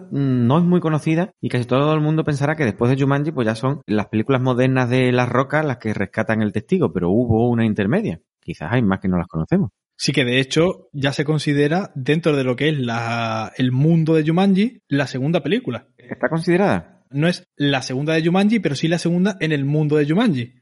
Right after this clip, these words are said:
Speaker 1: En el mundo de Jumanji. Pues, hombre, yo creo que se merece estar considerada cuando además la lanzaron así, con
Speaker 2: Sí.
Speaker 1: ese eslogan. Vale, pues mira, veo aquí que es de dos mil cinco.
Speaker 2: Diez años después.
Speaker 1: Sí.
Speaker 2: Ojo.
Speaker 1: Y realmente no puede ser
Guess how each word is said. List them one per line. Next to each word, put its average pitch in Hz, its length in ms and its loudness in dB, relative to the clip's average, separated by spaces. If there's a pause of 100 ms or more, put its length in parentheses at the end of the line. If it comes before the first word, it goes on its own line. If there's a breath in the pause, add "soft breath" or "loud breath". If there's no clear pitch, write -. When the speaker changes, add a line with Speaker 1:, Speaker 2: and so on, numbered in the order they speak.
(100)
Speaker 1:
En 123 180 2
el 107 80 0
mundo 107 200 0
de 98 120 0
Jumanji. 110 320 0 (180)
Pues, - 100 -8
hombre, 98 180 -2
yo 82 80 -4
creo 87 140 0
que 95 80 0
se 95 100 0
merece 90 240 0
estar 90 160 -4
considerada 92 520 2
cuando 95 240 0
además 85 260 0
la 98 80 2
lanzaron 90 480 0
así, 135 260 0
con - 280 -12
Speaker 2:
Sí. 87 140 -2
Speaker 1:
ese 90 600 0
eslogan. 110 460 0 (180)
Vale, 147 280 0
pues 98 260 -2
mira, 139 340 0
veo 120 140 0
aquí 127 140 -2
que 110 60 0
es 113 60 2
de 117 100 4
dos 92 120 2
mil 135 240 0
cinco. 180 640 -2
Speaker 2:
Diez 139 280 0
años 208 200 2
después. 170 380 0 (260)
Speaker 1:
Sí. 160 380 -2
Speaker 2:
Ojo. 147 260 -4
Speaker 1:
Y 113 80 0
realmente 175 500 0
no 185 400 2
puede 190 240 -2
ser 185 400 -8